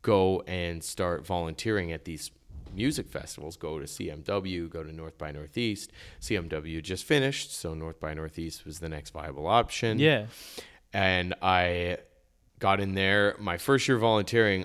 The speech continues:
Speaker 1: I still remember it very well somehow because I, uh, I didn't sleep for about five or six days because I was volunteering during the day at their, like, at the conference portion of that festival.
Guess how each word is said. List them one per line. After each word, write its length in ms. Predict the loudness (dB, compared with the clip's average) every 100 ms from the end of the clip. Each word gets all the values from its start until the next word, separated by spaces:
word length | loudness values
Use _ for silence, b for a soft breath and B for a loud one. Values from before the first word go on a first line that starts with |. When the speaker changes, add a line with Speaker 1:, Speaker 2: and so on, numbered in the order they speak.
| -4
Speaker 1:
I 60 |
still 340 | -6 2 4 6
remember 440 | 4 4 4 2
it 100 | 0
very 260 | 2 2 2
well 400 | 4 4 4 2
somehow 600 | -2 -4 -4 -4 -4 -6 -10
because 500 | -6 -2 -2 -4 -10 -8
I, 300 | -6 -6 -8
uh, 240 | -10 -12 -16 b b b
I 100 | 6
didn't 220 | 6 6
sleep 500 | -2 -2 0 0 -6 -20 _ _ _ _ _ _
for 160 | 2
about 220 | 6 4 4
five 380 | 4 6 6
or 60 | 2
six 280 | -4 -6 -4
days 460 | -4 -2 -6 -8 _ B B B
because 300 | -6 -2 0
I 120 | 2 2
was 200 | 0 4
volunteering 600 | 6 6 4 2 2 2
during 220 | 0 2
the 80 | 0
day 440 | 2 2 2 -4 -10 -14
at 180 | -14 -6
their, 180 | -6 -4
like, 320 | -8 -10 -14
at 120 | -14 -14
the 60 |
conference 540 | -8 -2 -2 -4 -8 -8
portion 560 | -8 -6 -6 -6 -8 -8
of 280 | -8 -8 -14 -8
that 240 | -4 -4 2
festival. 640 | 2 2 0 -2 -4